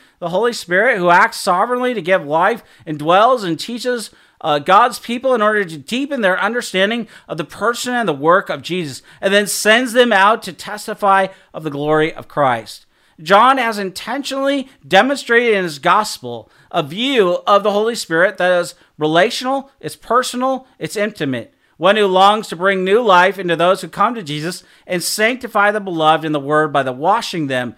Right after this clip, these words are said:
with the sanctifying power of the word of God. For further study in the, in the, in the Gospel of John, you, you should consider exploring the Greek word parklete and the seven I am statements.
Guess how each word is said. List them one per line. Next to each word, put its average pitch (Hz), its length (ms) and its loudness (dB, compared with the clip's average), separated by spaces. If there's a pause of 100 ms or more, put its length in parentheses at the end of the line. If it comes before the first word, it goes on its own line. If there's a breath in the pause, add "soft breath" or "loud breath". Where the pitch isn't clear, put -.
(240 soft breath)
with 170 80 -16
the 165 80 -10
sanctifying 202 840 -2
power 160 380 -6
of 139 220 -10
the 131 40 -12
word 123 360 -8 (340)
of 127 200 -12
God. 107 420 -10 (420)
For 202 160 -8
further 285 320 4
study 247 480 2
in 190 140 -2
the, 180 200 -4
in 185 140 -2
the, 180 320 -8
in 185 80 -4
the 175 100 -4
Gospel 196 480 0
of 160 120 -4
John, 185 360 4 (220 soft breath)
you, 196 160 -2
you 208 220 -6
should 226 160 -10
consider 220 600 0 (140 loud breath)
exploring 220 520 -2
the 202 80 0
Greek 185 400 -6
word 180 260 2
parklete 185 580 -2
and 175 160 -6
the 185 60 -4
seven 220 400 -4
I 175 140 2
am 185 200 -6
statements. 117 540 -8